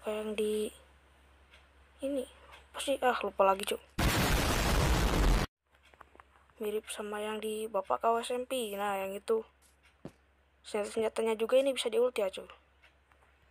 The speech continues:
Tapi satu-satu kita showcase armornya dulu. Oke, ini armor ini, Cuk. Babi hutan, Cuk. Hmm,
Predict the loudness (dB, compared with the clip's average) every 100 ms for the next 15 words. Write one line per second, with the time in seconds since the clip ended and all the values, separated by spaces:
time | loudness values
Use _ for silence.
0 | _ _ -14 -12 -10 -10 -8 -6 -8 -4
1 | -2 -2 -6 -8 -4 -2 -2 -4 -8 -8
2 | -8 -10 -10 -10 -10 -14 -16 _ -18 -18
3 | -16 -16 -12 -6 -4 -6 _ _ -20 -6
4 | -6 -6 -10 -10 -8 -6 -8 -6 -6 -4
5 | -6 -6 -10 -8 -8 -4 -4 -2 -4 -4
6 | -6 -8 -10 -12 _ _ _ _ _ _
7 | -20 -20 _ _ _ _ _ -20 -18 -18